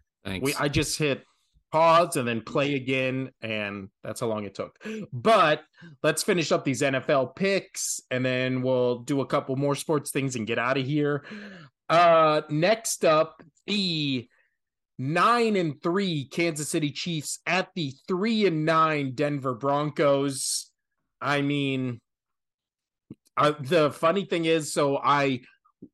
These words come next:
Speaker 2: uh, always look it up on N F L dot com, the schedule. The first, and they always show the game. They have a game preview that's a video, and then they have a bunch of news articles that are, like, the most recent news articles.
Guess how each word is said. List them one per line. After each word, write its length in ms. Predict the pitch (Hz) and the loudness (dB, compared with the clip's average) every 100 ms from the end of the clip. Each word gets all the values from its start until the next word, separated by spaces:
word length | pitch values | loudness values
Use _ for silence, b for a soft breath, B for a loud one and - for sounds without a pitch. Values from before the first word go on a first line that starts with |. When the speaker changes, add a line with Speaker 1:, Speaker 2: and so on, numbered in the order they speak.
| _ | _
Speaker 2:
uh, 400 | 135 131 113 107 - | 0 0 0 -4 -2
always 380 | 139 165 180 143 | 0 2 0 0
look 180 | 156 - | -2 0
it 80 | 143 | -2
up 180 | 135 - | -2 -2
on 280 | 135 127 | -2 -2
N 180 | 123 127 | -4 -4
F 140 | 131 143 | -4 -2
L 120 | 131 | -2
dot 300 | 127 123 - | -2 -4 -4
com, 340 | 127 120 139 | -4 -2 -2
the 100 | 135 | -4
schedule. 560 | - 139 135 170 170 175 B B - | -4 -4 -4 -2 -2 -4 B B -2
The 260 | 156 160 | 2 2
first, 680 | - - - 185 208 202 - | 0 -8 0 4 4 2 -2
and 140 | 143 156 | -4 -2
they 180 | 160 | 0
always 320 | 165 165 175 165 | 0 0 0 -2
show 280 | - 156 | -2 -2
the 120 | 147 139 | -2 -6
game. 580 | 110 143 165 175 180 170 _ | -4 -4 -2 -4 -6 -10 _
They 80 | 151 | -6
have 120 | 139 | -2
a 60 | 139 | -4
game 380 | 117 151 160 156 | -4 -4 -2 -6
preview 480 | - 160 147 156 | -4 -4 -4 -4
that's 180 | 147 139 | -2 -2
a 80 | 135 | -4
video, 540 | 117 135 139 143 143 | -6 -4 0 0 0
and 180 | 151 135 | -2 -4
then 80 | 135 | -4
they 120 | 127 | -4
have 120 | 131 | -4
a 60 | 131 | -4
bunch 260 | 131 123 135 | -4 -4 -6
of 80 | |
news 320 | 120 127 135 135 | -8 -6 -4 -2
articles 600 | 135 139 156 147 139 - | -2 -2 -6 -8 -8 -6
that 180 | 120 | -4
are, 40 | 120 | -2
like, 220 | 117 107 | -4 -6
the 80 | 117 | -8
most 500 | 110 120 117 - - | -6 -6 -6 -10 -12
recent 520 | 120 127 127 143 131 | -10 -8 -8 -8 -8
news 180 | 127 135 | -6 -2
articles. 480 | 147 151 185 175 | -2 -2 -4 -6